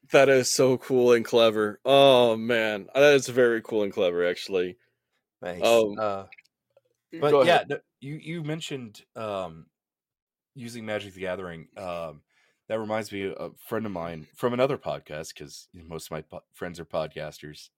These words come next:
Speaker 1: Mm-hmm.
Speaker 2: Um, but, uh, the Pot of Blunders also,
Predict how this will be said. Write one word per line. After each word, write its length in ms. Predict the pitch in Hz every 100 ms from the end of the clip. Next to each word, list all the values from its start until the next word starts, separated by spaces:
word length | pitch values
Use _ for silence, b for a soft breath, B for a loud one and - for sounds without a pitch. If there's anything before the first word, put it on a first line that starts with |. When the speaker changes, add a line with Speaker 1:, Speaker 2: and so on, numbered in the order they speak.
| _ _ _ 123
Speaker 1:
Mm-hmm. 220 | 117 101
Speaker 2:
Um, 460 | 104 98 87 82 - _ _ _
but, 480 | 113 110 98 92 - _ _ _ -
uh, 300 | 104 98 95
the 120 | 95
Pot 220 | - 123
of 80 | 117
Blunders 400 | 104 117 95 82
also, 640 | - 92 - 101 90 82